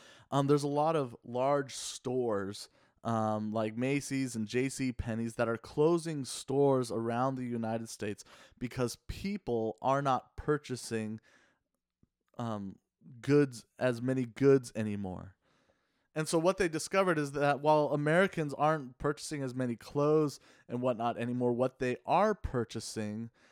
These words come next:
are, is entertainment. And so rather than being, um, consumers of good, what we're becoming consumers of entertainment. And while I think, you know, okay, now people are spending money on experiences, which I,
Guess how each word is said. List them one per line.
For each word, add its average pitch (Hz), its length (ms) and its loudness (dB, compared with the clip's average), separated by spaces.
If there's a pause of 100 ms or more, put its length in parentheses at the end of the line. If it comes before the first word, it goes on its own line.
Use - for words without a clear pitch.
(320)
are, 120 380 2
is 127 260 -2
entertainment. 123 960 -4 (920)
And 151 140 0
so 180 100 4
rather 190 260 10
than 190 200 4
being, 165 480 0 (140)
um, 127 420 0 (340)
consumers 170 720 2
of 123 220 -2
good, 156 320 6
what 156 180 4
we're 151 160 2
becoming 160 640 -4 (240)
consumers 151 800 0
of 123 220 0
entertainment. 131 920 -4 (440)
And 185 120 2
while 208 200 8
I 196 100 8
think, 196 300 -4
you 185 80 -2
know, 156 380 2 (200)
okay, 151 400 2
now 139 180 0
people 147 300 -2
are 131 60 2
spending 131 420 -4
money 127 260 -4
on 120 160 -2
experiences, 123 880 -2
which 143 240 -6
I, 151 200 -10